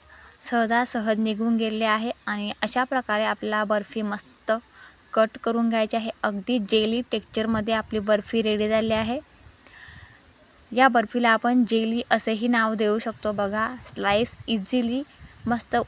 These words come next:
उचललं जात आहे, कुठल्याही प्रकारचे याला तडे गेलेले नाही आहे,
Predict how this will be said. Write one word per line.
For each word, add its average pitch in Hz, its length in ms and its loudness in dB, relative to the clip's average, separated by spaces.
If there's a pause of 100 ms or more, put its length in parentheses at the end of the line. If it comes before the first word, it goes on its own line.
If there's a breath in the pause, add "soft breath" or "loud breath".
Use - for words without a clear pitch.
उचललं 220 440 2
जात 226 260 0
आहे, 226 240 2
कुठल्याही 226 460 -2
प्रकारचे 226 500 0
याला 214 300 0 (1200 loud breath)
तडे 220 260 6
गेलेले 220 340 2
नाही 214 340 0
आहे, 220 140 0